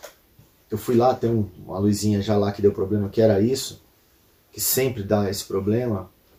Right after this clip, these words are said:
to-, to-, e ela tá realmente oscilando. Tomara que seja isso só, um pouco mais simples, porque eu preciso do equipamento funcionando. É, antigamente, você tinha um estúdio desse,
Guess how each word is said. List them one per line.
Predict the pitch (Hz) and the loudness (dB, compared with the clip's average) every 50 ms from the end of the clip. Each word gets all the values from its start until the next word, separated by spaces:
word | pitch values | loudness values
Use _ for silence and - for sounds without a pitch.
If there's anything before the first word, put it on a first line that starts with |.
| - - - _ _ _ _ _ _ _ | -18 -18 -18 _ _ _ _ _ _ _
to-, | _ 117 117 - - _ _ - | _ -8 -8 -8 -14 _ _ -2
to-, | 120 120 - - - | -2 -2 -2 -6 -6
e | 120 123 120 | -2 0 2
ela | 120 120 123 123 - | 2 2 2 0 2
tá | - 131 127 | 2 2 2
realmente | 120 120 117 117 117 117 117 113 - 110 | 4 2 2 2 2 2 0 0 -2 -2
oscilando. | 107 - - - 127 120 113 113 110 101 95 90 87 - _ _ _ _ _ _ _ _ _ _ _ _ _ _ _ _ _ _ | -2 -2 -2 -2 0 0 0 0 0 -2 -4 -6 -12 -18 _ _ _ _ _ _ _ _ _ _ _ _ _ _ _ _ _ _
Tomara | 156 147 139 143 151 | -2 -2 0 -2 -2
que | 151 - | -4 -6
seja | - - 143 143 139 156 139 | -4 -2 -2 0 0 0 0
isso | 139 143 135 - 117 | 0 -2 -2 -4 -6
só, | 107 - - 110 107 107 110 - - - | -6 -2 0 0 0 0 -2 -8 -12 -14
um | 107 | -12
pouco | 104 - 117 - - | -6 -4 -2 -2 -2
mais | 123 127 123 117 | -2 -2 -2 -2
simples, | - - - 120 117 117 110 110 104 - | -4 -4 -4 -2 -2 -2 -2 -6 -10 -18
porque | - - _ - - 113 113 113 110 110 - _ _ _ _ | -20 -20 _ -2 0 0 0 0 -2 -6 -12 _ _ _ _
eu | - 110 110 | -2 -2 0
preciso | - 147 143 - - 151 165 170 160 | 0 -2 -2 -2 0 0 0 0 0
do | 135 135 | 0 0
equipamento | 127 - - - 113 117 113 113 110 - | -2 -2 -4 -4 -2 -2 -2 -2 -4 -4
funcionando. | - 120 113 - - 113 110 104 101 92 92 92 - _ _ _ - - - _ _ _ _ _ _ _ _ _ _ _ _ _ _ _ _ _ _ _ _ _ _ _ _ _ _ _ _ _ _ _ _ _ - - - | -6 -6 -6 -2 -2 -2 -2 -2 -2 -4 -8 -14 -20 _ _ _ -20 -20 -20 _ _ _ _ _ _ _ _ _ _ _ _ _ _ _ _ _ _ _ _ _ _ _ _ _ _ _ _ _ _ _ _ _ -16 -12 -6
É, | 110 110 | -2 0
antigamente, | 110 110 110 107 110 143 135 139 127 117 120 135 151 160 151 - | 0 2 0 0 -2 -2 -2 0 0 0 0 2 0 0 0 -2
você | - 107 | -8 -10
tinha | - - 135 | -8 -8 -8
um | 135 | -8
estúdio | 117 - - 123 107 107 | -8 -6 -6 -2 -2 -2
desse, | 98 92 107 123 143 143 131 - - | 2 2 4 6 6 4 2 -4 -10